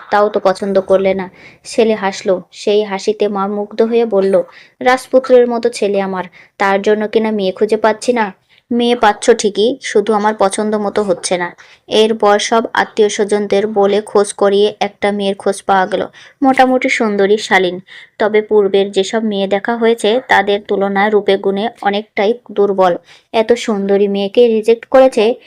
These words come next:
এই মেয়েকে কি পছন্দ হবে? মা ভেবেছিল ছেলেকে ছবি দেখালে রাজি হবে না, কিন্তু মাকে অবাক করে দিয়ে ছেলে রাজি হলো। মেয়েটির সাথে আলাপ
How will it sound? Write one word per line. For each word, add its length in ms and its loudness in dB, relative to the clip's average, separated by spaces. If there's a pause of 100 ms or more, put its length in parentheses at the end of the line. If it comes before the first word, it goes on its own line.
(160)
এই 180 2
মেয়েকে 360 0
কি 160 -2
পছন্দ 420 -2
হবে? 400 2 (760)
মা 220 2
ভেবেছিল 540 0
ছেলেকে 440 0
ছবি 280 -2
দেখালে 360 0
রাজি 260 0
হবে 220 0
না, 120 -2 (400)
কিন্তু 320 0
মাকে 320 0
অবাক 320 -2
করে 240 -2
দিয়ে 240 -2
ছেলে 280 -4
রাজি 280 -2
হলো। 320 -2 (380)
মেয়েটির 380 0
সাথে 360 -2
আলাপ 240 -2